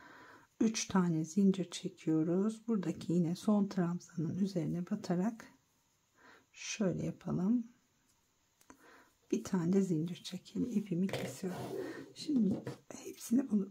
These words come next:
bu şekilde yapacağız. Yine şeritler halinde uzunlu, kısalı olacak. Ve ikinci şeridi yaparken <clears throat> işte omuzu ölçeceğiz.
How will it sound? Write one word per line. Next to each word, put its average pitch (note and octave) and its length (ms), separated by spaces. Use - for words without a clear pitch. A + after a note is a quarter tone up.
bu A#3 60
şekilde F3+ 360
yapacağız. - 640
Yine F#3+ 420
şeritler F3 540
halinde E3+ 600
uzunlu, F3+ 600
kısalı F#3 480
olacak. F3+ 640
Ve G#3+ 360
ikinci - 420
şeridi F#3 400
yaparken G#3 680
<clears throat> - 1080
işte - 240
omuzu A3+ 340
ölçeceğiz. A3 680